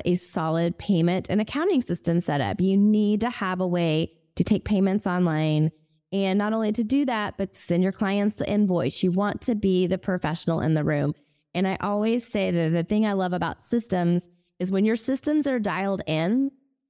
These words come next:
you will never leave your client having to ask the question, "What's next?"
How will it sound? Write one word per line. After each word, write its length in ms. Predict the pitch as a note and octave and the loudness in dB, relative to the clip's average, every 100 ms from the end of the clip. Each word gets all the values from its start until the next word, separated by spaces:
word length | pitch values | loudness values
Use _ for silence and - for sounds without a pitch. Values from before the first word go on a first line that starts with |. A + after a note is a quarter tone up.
| _ - | _ -6
you 560 | F#3 G#3+ B3+ C#4 C#4+ A#3+ | 0 2 2 2 2 0
will 180 | G#3+ G#3+ | 0 2
never 440 | G#3 G3 G3 A#3 | 2 2 0 0
leave 280 | A3+ G#3 G3 | 0 0 0
your 100 | F3+ | 0
client 720 | - - E3+ D#3+ G3+ A3 - _ _ _ | -4 -4 -2 0 0 -2 -4 _ _ _
having 360 | - G3+ G#3+ G#3 | -6 -2 0 0
to 160 | - | 0
ask 260 | F3 D#3+ - | -6 -6 -6
the 100 | G3 | -8
question, 460 | - F#3 - F3 E3 | -4 -4 -2 0 2
"What's 260 | D3+ - | 0 0
next?" 500 | D#3 C3 - - - | -2 -2 -8 -16 -20